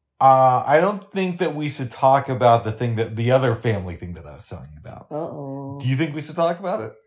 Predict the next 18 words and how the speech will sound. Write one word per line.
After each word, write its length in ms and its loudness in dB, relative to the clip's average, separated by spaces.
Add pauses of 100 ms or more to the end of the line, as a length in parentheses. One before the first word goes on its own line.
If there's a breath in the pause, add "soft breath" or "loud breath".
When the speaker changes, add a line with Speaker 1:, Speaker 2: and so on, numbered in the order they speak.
(240)
Speaker 2:
The 140 -8
other 300 -2
thing? 480 -2
Speaker 1:
The 240 6
thing 280 -2
earlier 340 -2
this 200 -4
week 160 -6
that 100 -10
kinda 200 -2
had 160 0
me 80 -6
stressed 340 -8
out, 220 -2
the 100 -8
other 180 -8
thing? 300 -10 (1300)
Speaker 2:
Well, 560 2